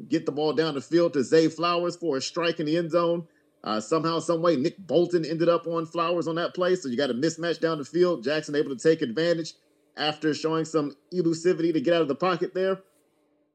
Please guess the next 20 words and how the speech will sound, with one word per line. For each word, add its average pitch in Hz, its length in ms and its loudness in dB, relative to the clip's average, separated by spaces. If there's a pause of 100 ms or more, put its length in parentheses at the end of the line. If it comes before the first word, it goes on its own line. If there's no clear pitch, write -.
(180)
Uh, 135 100 -2
just 143 180 -2
a 135 60 -8
tremendous 143 540 0
play, 110 300 -2 (600)
uh, 120 220 -2
to 120 160 -4
get 131 360 0 (220)
Baltimore 135 680 0 (260)
right 117 300 -2
back 135 220 -2
into 123 180 -6
the 117 80 -2
game. 160 460 2 (720)
Uh, 110 140 -4
the 98 100 -8
key, 165 320 -10 (100)
the 123 100 -6
Chiefs 175 360 -2
responded. 175 640 0